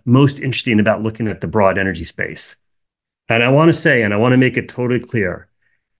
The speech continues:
I, I'm, I'm naming this phasing in profitable growth. The emphasis is always on profitable.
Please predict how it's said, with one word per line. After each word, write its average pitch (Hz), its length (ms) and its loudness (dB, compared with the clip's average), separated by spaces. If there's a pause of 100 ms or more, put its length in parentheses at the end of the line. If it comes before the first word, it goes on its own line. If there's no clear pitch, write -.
(160)
I, 143 180 -2
I'm, 143 200 -2
I'm 117 460 2 (340)
naming 170 480 6
this 127 300 0
phasing 147 580 0
in 120 420 -4
profitable 107 640 -2
growth. 85 480 -4 (320)
The 135 240 4
emphasis 151 460 2
is 123 120 4
always 120 300 2
on 107 100 0
profitable. 82 640 -8